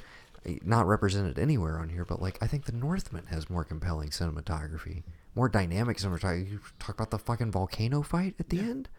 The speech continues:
Speaker 1: like,
Speaker 2: Production design, at least, if you're not gonna do,
Speaker 1: um,
Speaker 2: you know,
Speaker 1: yeah.
Speaker 2: cinematography,
Speaker 1: I, I think
Speaker 2: something.
Speaker 1: they're, uh, really, really strange group of nominees this year. But again, that's the, like, you know, the cinema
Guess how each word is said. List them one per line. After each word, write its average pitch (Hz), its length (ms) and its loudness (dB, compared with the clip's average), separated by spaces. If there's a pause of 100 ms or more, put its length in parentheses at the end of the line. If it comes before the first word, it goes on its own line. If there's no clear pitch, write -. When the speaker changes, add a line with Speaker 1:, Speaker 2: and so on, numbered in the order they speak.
(440)
Speaker 1:
like, - 320 0
Speaker 2:
Production 107 460 0
design, 90 320 -2
at 90 120 -4
least, 107 420 -4 (240)
if - 140 -10
you're 101 100 -2
not 95 100 -2
gonna 95 160 -4
do, 92 140 -4
Speaker 1:
um, 101 280 4 (400)
Speaker 2:
you 87 120 -2
know, 113 140 4
Speaker 1:
yeah. - 40 -6
Speaker 2:
cinematography, 90 480 -2
Speaker 1:
I, 104 80 8
I 113 60 6 (100)
think 117 240 4
Speaker 2:
something. 110 320 4
Speaker 1:
they're, 76 120 -4
uh, 78 80 -2 (200)
really, 120 560 6 (160)
really 107 320 8
strange 85 400 0
group 80 200 -4
of 82 60 -8
nominees 76 460 -8
this 82 180 -16
year. 92 180 -12 (640)
But 131 120 8
again, 143 320 4
that's 120 300 2
the, 127 180 2
like, 113 440 2 (1400)
you 117 80 6
know, 104 80 8
the 95 120 0
cinema 113 420 2